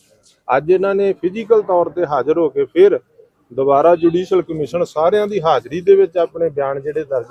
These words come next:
ਕਰਾਏ। ਅੱਜ ਜੱਜ ਸਾਹਿਬ ਨੂੰ ਫੈਸਲਾ ਦੇਣਾ ਚਾਹੀਦਾ ਸੀ। ਅੱਜ ਉਸ ਜ-, ਜਿਹੜਾ ਬਜਟ ਸੀਗਾ ਉਹਨੂੰ ਮਤਲਬ ਖਤਮ ਕਰਨਾ ਚਾਹੀਦਾ ਸੀ ਕਿ,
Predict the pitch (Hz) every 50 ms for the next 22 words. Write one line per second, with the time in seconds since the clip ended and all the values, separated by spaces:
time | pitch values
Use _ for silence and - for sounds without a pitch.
0 | 131 120 143 139 147 160 170 165 160 170 160 147 135 131 127 - 151 151 156 165
1 | 196 190 - 151 143 135 - 175 180 190 190 180 180 175 175 170 - - 151 156
2 | 160 143 143 127 - 247 254 - - - - - - - 214 - _ _ - 165
3 | - 131 147 151 160 165 165 170 160 - 170 170 165 165 175 170 - _ _ _
4 | _ _ - - 143 143 131 139 139 131 131 147 151 160 160 156 151 131 120 131
5 | 127 156 165 160 - - 160 147 147 156 160 185 - - _ _ _ _ _ -
6 | - 156 170 180 185 180 170 160 156 165 160 170 170 - - 156 156 180 185 165
7 | 170 156 151 151 156 151 135 143 139 143 147 147 151 139 127 - 143 151 156 175
8 | 180